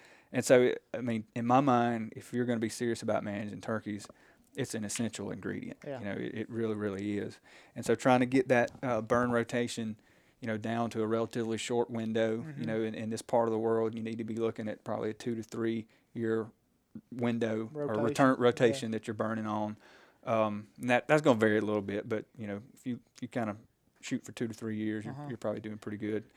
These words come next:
Speaker 1: Um, but what, what I guess a lot of people get, uh, kinda fired up about is, uh, burning during the growing season,
Speaker 2: Yeah.
Speaker 1: burning after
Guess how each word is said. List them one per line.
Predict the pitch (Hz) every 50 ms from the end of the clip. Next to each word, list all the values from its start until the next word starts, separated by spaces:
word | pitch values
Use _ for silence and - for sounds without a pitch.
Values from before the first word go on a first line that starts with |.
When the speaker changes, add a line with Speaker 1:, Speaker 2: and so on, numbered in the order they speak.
| - - - - - -
Speaker 1:
Um, | - 117 113 110 110 113 - - - - _ -
but | 135 - -
what, | 143 151 156 - -
what | 143 139 139 131
I | 135
guess | 131 160 143 -
a | 123
lot | 113 113 123 127
of | 123 -
people | - 131 117 113
get, | 113 117 117 - - _ _ _ - -
uh, | 117 107 98 98 - -
kinda | - 127 107
fired | - - 131 123 123 117 113
up | 127 139 -
about | 117 104 104 104 104 110 - - -
is, | 120 110 110 110 104 - -
uh, | - 107 104 98 101
burning | 107 104 104 113 113 113 110 107
during | 104 107 104 -
the | 98 98
growing | 110 113 107 107 104 101
season, | - - 101 98 - 151
Speaker 2:
Yeah. | 156 156 143
Speaker 1:
burning | 113 117 117 113 110 110 - -
after | - 117 110 113 - - 123 117 110 110